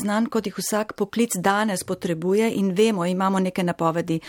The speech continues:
za prihodnost in sodelujemo, mi v gospodarstvu sodelujemo tudi z, z univerzami, z inštituti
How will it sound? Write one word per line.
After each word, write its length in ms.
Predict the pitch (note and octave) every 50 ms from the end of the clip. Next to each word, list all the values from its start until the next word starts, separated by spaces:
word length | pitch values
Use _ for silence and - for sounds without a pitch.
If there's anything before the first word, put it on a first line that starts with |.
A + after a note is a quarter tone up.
| - - - - - -
za 180 | - F#3 G#3 G4
prihodnost 680 | F#4+ - F#3+ - - G3 F3+ F3+ - E3+ E3 E3+ - -
in 100 | F#3 F3 -
sodelujemo, 560 | G3+ F3+ F#3 F#3+ G3+ G#3 G#3+ G3+ F#3 F3+ F3+
mi 140 | F3+ F#3+ G3
v 40 | F#3
gospodarstvu 560 | F#3 F#3 - G#3 F#3 F#3+ F3+ F#3+ F#3 - G3
sodelujemo 500 | - G3 E3+ F3+ F3 F3+ F3 E3 E3+ E3+
tudi 280 | - F3+ E3+ E3+ F3
z, 280 | E3 E3 D#3+ E3 E3+ -
z 80 | D#3+ F#3
univerzami, 680 | F#3 F#3 F3+ E3 F3+ E3+ E3+ E3 E3 F3 E3+ F3 E3+
z 80 | E3
inštituti 680 | F#3 F#3 F3+ - - F#3 - - F3 E3+ - - E3+ E3+